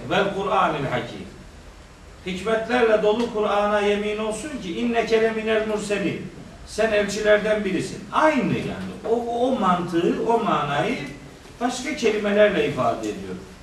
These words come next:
Peyderpey inen Kur'an'a yemin olsun ki, arkadaşınız ne şaştı, ne azdı, ne aklını yitirdi, ne yolunu şaşırdı.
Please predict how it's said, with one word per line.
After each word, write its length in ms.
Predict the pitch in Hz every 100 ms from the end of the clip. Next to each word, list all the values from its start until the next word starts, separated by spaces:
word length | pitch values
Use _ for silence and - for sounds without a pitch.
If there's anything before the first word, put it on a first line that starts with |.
| - -
Peyderpey 800 | 226 233 254 254 208 196 160 - - - 175
inen 300 | 202 190 180 131 -
Kur'an'a 520 | 190 185 190 175 160
yemin 380 | 170 175 170 165
olsun 320 | 156 - 240 131
ki, 200 | - 143 160 - - -
arkadaşınız 840 | 202 214 190 165 139 127 120 113 147
ne 120 | 214
şaştı, 520 | - 160 - - 220 - - - - - 170
ne 120 | 208
azdı, 500 | - - - 117 110 139
ne 100 | 190
aklını 480 | 190 - 170 185 208
yitirdi, 680 | 160 135 139 135 156 240 240 - - - - - -
ne 100 | 202
yolunu 480 | 190 170 160 147 -
şaşırdı. 560 | 147 135 147 139 220